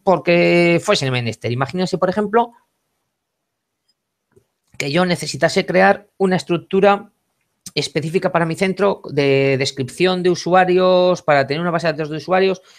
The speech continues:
con seis campos. Perfecto. Nuevo tipo de contenido, un título, campo, características de campo,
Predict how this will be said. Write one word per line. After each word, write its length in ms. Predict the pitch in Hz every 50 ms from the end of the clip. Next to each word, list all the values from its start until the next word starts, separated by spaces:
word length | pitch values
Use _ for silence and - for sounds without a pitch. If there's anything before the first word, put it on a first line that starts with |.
| _ _
con 160 | - - 151
seis 180 | 131 185 165 -
campos. 340 | - 113 107 - 107 - _ _
Perfecto. 480 | - 131 123 - 127 117 - - - _ _ _ _ _ _ _ _ -
Nuevo 340 | 139 156 175 165 139 123 -
tipo 220 | - 127 127 127
de 80 | 139 139
contenido, 720 | 170 170 165 - 202 214 233 233 226 233 233 254 240 _ _ _ _ _ _ _ _ -
un 180 | 175 170 151
título, 600 | - 240 240 240 240 240 240 240 240 247 233 - _ _ _
campo, 520 | - 175 180 185 - 196 196 196 196 -
características 560 | - 139 147 139 143 151 151 - 147 151 147 151
de 60 | 151
campo, 440 | 165 170 156 - 170 170 180 -